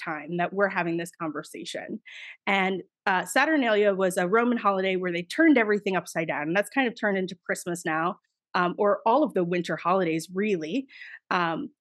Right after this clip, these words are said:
and so Saturnalia used to happen on December twenty-fifth, according to the Roman calendar.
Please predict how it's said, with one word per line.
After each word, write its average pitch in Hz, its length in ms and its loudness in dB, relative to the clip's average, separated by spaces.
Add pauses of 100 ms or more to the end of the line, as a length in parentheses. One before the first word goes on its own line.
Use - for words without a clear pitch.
(320)
and 208 300 0
so 240 160 2
Saturnalia 226 680 2
used 208 260 -2
to 202 80 2
happen 220 280 0
on 190 140 0
December 190 400 -2
twenty-fifth, 175 520 -2
according 170 340 -4
to 180 100 -10
the 175 80 -4
Roman 160 300 -2
calendar. - 340 -16